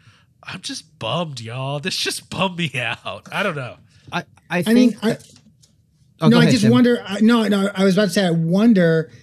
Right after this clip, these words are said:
Speaker 3: you know, because Liam and I, Liam, Liam and I have seen it multiple times. Like, I remember back to my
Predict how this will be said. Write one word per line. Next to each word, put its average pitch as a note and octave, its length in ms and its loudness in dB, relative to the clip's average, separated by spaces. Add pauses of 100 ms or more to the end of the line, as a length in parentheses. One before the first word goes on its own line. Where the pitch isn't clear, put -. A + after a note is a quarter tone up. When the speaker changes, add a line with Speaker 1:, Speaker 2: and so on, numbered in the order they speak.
(220)
Speaker 3:
you D#3 160 0
know, C#3+ 320 0 (220)
because D#3+ 300 -2
Liam G3 260 4 (120)
and E3 80 4
I, D#3+ 200 0
Liam, E3+ 500 0 (100)
Liam E3+ 440 2
and D3 120 -2
I C#3+ 120 0
have C3+ 140 -2
seen D3+ 260 -4
it C3+ 180 -8 (420)
multiple D3 460 -4
times. D3+ 680 -4 (520)
Like, D3+ 260 -6 (460)
I F3+ 100 -2
remember F#3 720 4
back D3+ 380 -4
to D3 100 -6
my C#3+ 340 -6